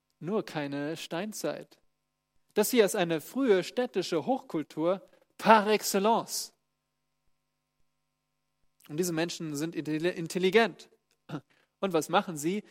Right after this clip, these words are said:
Sie finden intelligente Wege, um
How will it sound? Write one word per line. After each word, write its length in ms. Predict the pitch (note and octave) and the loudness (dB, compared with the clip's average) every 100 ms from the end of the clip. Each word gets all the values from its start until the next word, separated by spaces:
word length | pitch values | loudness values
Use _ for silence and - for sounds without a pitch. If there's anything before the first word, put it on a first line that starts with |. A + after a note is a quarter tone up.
| - - | -20 -12
Sie 140 | D#3+ | -8
finden 320 | - B3 A3 | 0 -2 -2
intelligente 880 | F#3 A3 A3 F3 E3 A3 F3 D#3+ D3+ | -6 -4 0 2 4 2 2 -2 2
Wege, 500 | B3+ G#3 D#3+ F3 G#3 - _ | 2 4 4 4 2 -8 _
um 460 | - A#3 G3 A3 | 2 2 2 -6